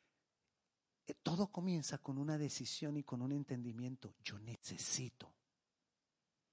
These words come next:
tener esa comunión con Dios. Yo necesito tener un corazón limpio delante de Él. Porque gracias a la obra redentora de Jesucristo tenemos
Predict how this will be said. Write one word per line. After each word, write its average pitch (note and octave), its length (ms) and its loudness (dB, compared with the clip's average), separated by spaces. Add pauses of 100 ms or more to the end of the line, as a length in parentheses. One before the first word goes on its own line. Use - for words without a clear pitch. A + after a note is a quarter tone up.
(360)
tener A2+ 260 -4
esa A2+ 160 -2
comunión A2 400 -2
con A#2+ 140 -4
Dios. C3 300 -4 (240)
Yo A#2 140 0
necesito A#2 680 0
tener G2+ 280 -6
un G#2+ 80 -6
corazón G#2+ 460 -4
limpio A2 360 -6
delante F#2+ 420 -12
de F#2+ 140 -14
Él. F2+ 140 -20 (1500)
Porque - 260 4
gracias B2+ 420 2
a C3 60 2
la A#2 120 2
obra B2+ 220 0
redentora A#2 500 -2
de A#2+ 80 0
Jesucristo A#2 560 -4
tenemos A2+ 720 -2